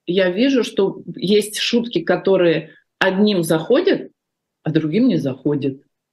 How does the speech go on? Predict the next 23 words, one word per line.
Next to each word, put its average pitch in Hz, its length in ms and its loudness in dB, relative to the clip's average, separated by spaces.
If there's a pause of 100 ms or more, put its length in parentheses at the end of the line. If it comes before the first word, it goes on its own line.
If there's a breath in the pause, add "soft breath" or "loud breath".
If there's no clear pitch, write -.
(100)
Вот 160 300 -4
поэтому 190 420 0
тоже 190 220 -2
будет 180 240 0
сепарация. 180 480 -2
Ты 196 80 -4
будешь 214 260 -2 (180 loud breath)
общаться. 202 680 -2
Вообще 262 280 -2
общение 220 560 0
людей, 190 420 2
оно 175 180 0
такое 175 400 0
сейчас 170 360 -2
всё 175 120 0
больше 170 320 2
и 175 40 -2
больше, 170 280 0
как - 140 -12
мне 165 140 0
кажется, 165 540 -4 (420 loud breath)
очень 185 340 0
выборочное. 185 1000 0